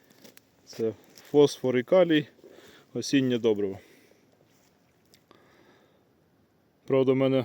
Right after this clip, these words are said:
малина не дуже гарно росте, тому треба побільше давати добрив. А на склоні глинистий ґрунт і поки що не хоче нормально рости.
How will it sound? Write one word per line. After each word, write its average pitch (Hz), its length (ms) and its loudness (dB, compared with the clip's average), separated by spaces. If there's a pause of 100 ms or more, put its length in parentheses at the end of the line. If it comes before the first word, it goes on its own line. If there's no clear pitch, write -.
(140)
малина 131 460 0 (1600)
не 131 140 -6
дуже 127 260 0
гарно 131 300 0
росте, 208 440 -2 (560)
тому 151 240 -6
треба 139 240 0
побільше 131 400 -4
давати 123 400 0 (840)
добрив. 113 600 0 (540)
А 117 220 -6
на 123 140 -2
склоні 185 560 0
глинистий 123 480 -2
ґрунт 170 400 -2 (640)
і 131 140 -2
поки 139 400 0
що 123 240 -4 (200)
не 123 120 -8
хоче 135 300 0
нормально 123 380 -2
рости. 113 300 -6